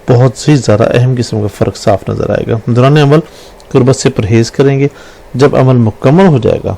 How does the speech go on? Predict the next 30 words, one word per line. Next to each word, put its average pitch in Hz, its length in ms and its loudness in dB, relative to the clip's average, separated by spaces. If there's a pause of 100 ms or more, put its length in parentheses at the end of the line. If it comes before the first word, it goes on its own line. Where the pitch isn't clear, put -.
دونوں 113 360 0
افراد 104 500 2
نہا 98 340 2
کر 156 180 -4 (500)
دو 120 300 2
رکعت 110 360 0
نماز 98 240 0 (200)
حاجت 98 320 -2
پڑھیں 143 240 0
گے 160 80 -2 (420)
اور 127 160 2
منت 120 540 0
مانیں 104 280 -6 (240)
کہ 117 60 -2
یا 101 200 2
اللہ 95 220 0 (220)
ہمیں 101 160 0
بیٹا 95 280 -2
عطا 87 180 -4
فرما، 98 340 -10 (580)
جس 127 180 -2
کا 147 100 2
نام 117 220 0
ہم 131 180 -2
انشاءاللہ 113 540 0 (520)
محمد 127 420 2
سے - 120 -6
شروع 101 340 -6
کریں - 280 -6
گے 107 60 -6